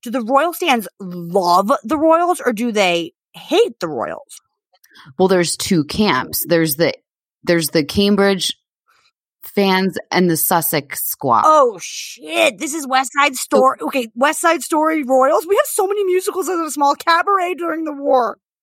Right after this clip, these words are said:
Speaker 2: Oh my God, it is West Side
Speaker 1: Oh.
Speaker 2: Story because there's the William and Kate fans and the Meghan and Harry fans, and they're always looking for ammo to shit on the other ones.
Speaker 1: Okay, in our version, could we have Meghan have an affair with William?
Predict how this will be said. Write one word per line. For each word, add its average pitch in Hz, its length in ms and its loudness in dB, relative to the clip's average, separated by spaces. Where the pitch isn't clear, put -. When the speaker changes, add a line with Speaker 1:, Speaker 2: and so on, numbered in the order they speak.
Speaker 2:
Oh 190 80 2
my 185 140 0
God, 175 140 -2
it 175 160 -2
is 165 200 -2
West 160 200 -2
Side 403 120 0
Speaker 1:
Oh. 370 100 0
Speaker 2:
Story 147 280 0
because 180 320 0
there's 208 180 2
the 208 100 2
William 185 280 2
and 208 120 0
Kate 190 220 -2
fans 180 280 0
and 170 120 0
the 160 40 2
Meghan 160 240 0
and 160 140 0
Harry 156 240 0
fans, 156 260 0
and 160 140 0
they're 135 260 -2
always 165 520 0
looking 175 320 2
for - 260 -2
ammo 143 560 2
to 175 100 -6
shit 156 260 0
on 139 140 2
the 135 140 -2
other 117 180 -4
ones. 104 180 -6
Speaker 1:
Okay, 202 140 -6
in 185 100 -8
our 175 180 0
version, 160 520 -6
could 180 120 -4
we 160 140 -6
have 233 180 -4
Meghan 156 420 -6
have 160 120 -4
an 156 80 -6
affair 120 340 -4
with - 220 -8
William? 196 480 -6